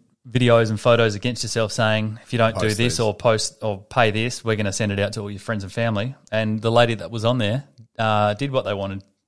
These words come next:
Speaker 1: her to do, and they still sent it out anyway. So I just don't like putting anything like that on my phone or uploading anything like that. I just feel like you're setting yourself up for someone to fuck you over one day. So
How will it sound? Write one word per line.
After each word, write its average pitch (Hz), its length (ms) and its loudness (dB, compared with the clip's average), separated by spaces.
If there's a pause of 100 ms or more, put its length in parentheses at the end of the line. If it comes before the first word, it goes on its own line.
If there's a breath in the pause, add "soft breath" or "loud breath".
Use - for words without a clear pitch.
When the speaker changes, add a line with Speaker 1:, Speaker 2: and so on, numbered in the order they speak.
(140)
Speaker 1:
her 107 100 -2
to 98 80 -6
do, 113 200 -2
and 107 100 0
they 104 120 0
still 120 180 -6
sent 113 180 -4
it 107 80 -2
out 107 160 0
anyway. 117 300 -4
So 117 300 2 (440 soft breath)
I 143 140 6
just 180 160 -4
don't 127 180 0
like 107 480 -2
putting 104 460 -4
anything 107 640 -2 (1040)
like 113 280 -2
that 101 380 -2
on 110 160 0
my 98 120 0
phone 90 380 -8 (140)
or 98 340 -12 (280)
uploading 101 440 -4
anything 95 240 -10
like 92 160 -16
that. 90 240 -18
I 123 60 -2
just 113 160 -6
feel 110 140 -4
like 101 120 -4 (100)
you're 113 140 -12
setting 113 260 -2
yourself 101 320 -4
up 101 220 -4
for 101 80 -6
someone 101 300 0
to 98 40 -10
fuck - 260 -10
you 101 100 -2
over 95 140 -8
one 90 160 -10
day. 92 200 -12 (720)
So 95 200 -6